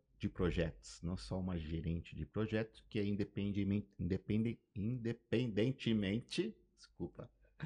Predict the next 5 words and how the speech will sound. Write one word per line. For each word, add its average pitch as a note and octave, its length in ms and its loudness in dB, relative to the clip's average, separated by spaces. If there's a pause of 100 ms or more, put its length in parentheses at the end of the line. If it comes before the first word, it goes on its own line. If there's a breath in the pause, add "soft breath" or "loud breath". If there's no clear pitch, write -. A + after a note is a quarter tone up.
(600 loud breath)
ah, F2 760 2 (440)
é, E2 160 -10 (260)
vai G#2+ 140 6
tá G2+ 360 4 (120)
realmente F#2+ 680 2